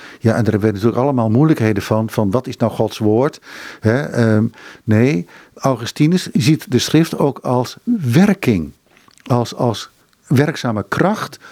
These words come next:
nu gaande. En die kracht moet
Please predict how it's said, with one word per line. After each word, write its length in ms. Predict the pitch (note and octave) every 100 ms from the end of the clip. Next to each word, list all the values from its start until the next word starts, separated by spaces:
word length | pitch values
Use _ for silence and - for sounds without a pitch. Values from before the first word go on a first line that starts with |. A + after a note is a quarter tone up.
| -
nu 520 | - A#2 C#3 F#3+ A#3+ - _ -
gaande. 520 | - E3+ B2+ F2 D2 _ _ - - - - -
En 380 | - A#2 A2 A#2
die 140 | A#2+ F3
kracht 340 | - C#3+ -
moet 360 | C3+ A#2+ -